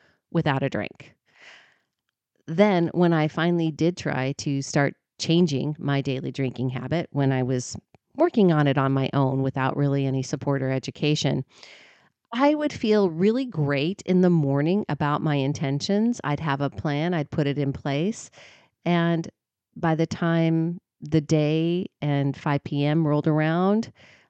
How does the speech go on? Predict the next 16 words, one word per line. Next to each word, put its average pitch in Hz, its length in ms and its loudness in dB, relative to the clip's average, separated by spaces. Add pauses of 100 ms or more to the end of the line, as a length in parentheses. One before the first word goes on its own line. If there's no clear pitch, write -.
(120)
I 156 100 0
would 156 160 2
talk 208 280 -4
myself 185 440 0 (140)
out 285 160 0
of 269 100 -6
my 127 140 -2
plan 139 560 -2 (140)
and 156 400 2
convince 180 420 0
myself 147 540 -2
that 147 160 0
I 143 140 2
was 139 280 2 (300)
too 320 180 4
tired, 147 580 0